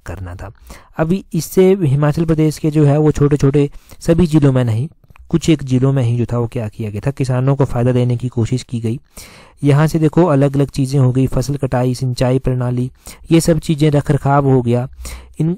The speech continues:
इन चीज़ों के ऊपर फोकस किया गया। कौन कौन से जिले थे? कांगड़ा,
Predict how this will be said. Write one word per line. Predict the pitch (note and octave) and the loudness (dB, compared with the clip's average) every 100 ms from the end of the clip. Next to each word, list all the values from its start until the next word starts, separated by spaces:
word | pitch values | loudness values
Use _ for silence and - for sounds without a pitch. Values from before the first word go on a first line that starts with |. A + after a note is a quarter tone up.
| - | -2
इन | F#3 | -2
चीज़ों | F3 E3+ E3 | 2 4 4
के | D3+ | 4
ऊपर | B2 A2 | 2 0
फोकस | - G2+ G2+ - | -4 -8 -8 -10
किया | - - F#2 | -10 -10 -12
गया। | - - - - - - | -16 -16 -16 -16 -16 -4
कौन | D3+ D#3+ | 0 0
कौन | - D#3 | 0 0
से | C#3+ | 0
जिले | C#3+ C#3 C3+ | -2 -2 -2
थे? | C#3+ - _ | -4 -10 _
कांगड़ा, | - C3+ C3 C3+ | 0 0 0 -2